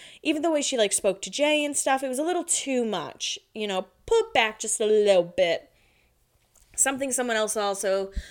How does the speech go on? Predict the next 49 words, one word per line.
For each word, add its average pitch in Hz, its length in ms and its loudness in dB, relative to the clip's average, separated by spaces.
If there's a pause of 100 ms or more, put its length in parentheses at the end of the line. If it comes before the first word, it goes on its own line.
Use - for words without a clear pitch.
(280)
mentioned 208 440 0
to 208 120 -4
me 190 240 -2
is 196 160 -4
my 190 160 -2
new 196 220 -2
love 185 280 0
for 202 120 -8
Taylor 190 280 -2
Swift. 214 440 -2
It's 226 180 -2
not 220 240 -4
new. 175 380 -4 (540)
And 196 440 0
the 190 100 -2
only 214 200 -2
reason 202 180 -2
I'm 190 80 -6
posting 196 400 -6
so 180 180 -4
much 170 320 -8
is 180 220 -8
because 175 260 -8
she 175 140 -6
promised 175 420 -6
new 180 140 -8
music, 170 500 -6
and 170 140 -8
then 170 80 -8
I 165 60 -8
started 165 380 -4
re-listening 165 440 -4
to 156 120 -14
all 165 180 -4
her 170 140 -8
old 175 240 -4
music, 165 360 -10
and 165 100 -8
now 156 160 -8
I 151 60 -8
can't 151 280 -14
stop. 135 380 -6
I'm 175 140 -8
in, 170 80 -10
like, 160 240 -8 (320)
a 175 60 -6
Taylor 175 340 0
Swift 170 340 -2
spiral. 156 800 -2